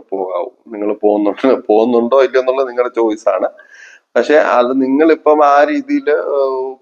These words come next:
പോവാണ് എന്നുണ്ടെങ്കിൽ അതിനകത്ത് ഒരുപാട് പ്രശ്നങ്ങൾ വരും.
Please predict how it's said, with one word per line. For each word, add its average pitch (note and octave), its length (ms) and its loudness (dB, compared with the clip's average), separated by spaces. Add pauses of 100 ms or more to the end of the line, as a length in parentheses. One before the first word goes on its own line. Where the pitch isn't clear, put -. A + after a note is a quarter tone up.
പോവാണ് C3 480 4
എന്നുണ്ടെങ്കിൽ C3+ 680 -6
അതിനകത്ത് A#2+ 340 -6
ഒരുപാട് A#2+ 640 4
പ്രശ്നങ്ങൾ C3+ 580 -4
വരും. A#2+ 220 -4